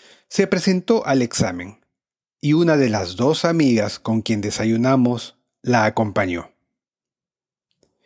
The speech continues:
En un momento determinado, su amiga observó a través del vidrio que Patty se había puesto de pie y que discutía con el supervisor de la prueba. Al rato,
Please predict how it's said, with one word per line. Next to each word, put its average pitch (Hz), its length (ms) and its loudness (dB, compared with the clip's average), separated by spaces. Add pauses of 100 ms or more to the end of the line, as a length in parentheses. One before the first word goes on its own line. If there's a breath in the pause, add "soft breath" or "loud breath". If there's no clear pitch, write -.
(100)
En 143 200 0
un 185 100 0
momento 139 400 2
determinado, 117 840 -2 (420)
su - 220 -2
amiga 214 420 2
observó 127 680 0
a 120 140 -2
través 120 420 0
del 107 200 -2
vidrio 120 580 0 (320)
que 131 140 -2
Patty 190 320 0
se 113 180 0
había 120 340 2
puesto 113 440 -2
de 101 120 -6
pie 165 440 -2 (340)
y 160 120 -4
que 147 180 0
discutía 156 720 0
con 127 180 2
el 120 120 2
supervisor 113 680 -2
de 113 120 0
la 107 160 -2
prueba. 85 480 -8 (1120)
Al 107 160 -2
rato, 117 500 0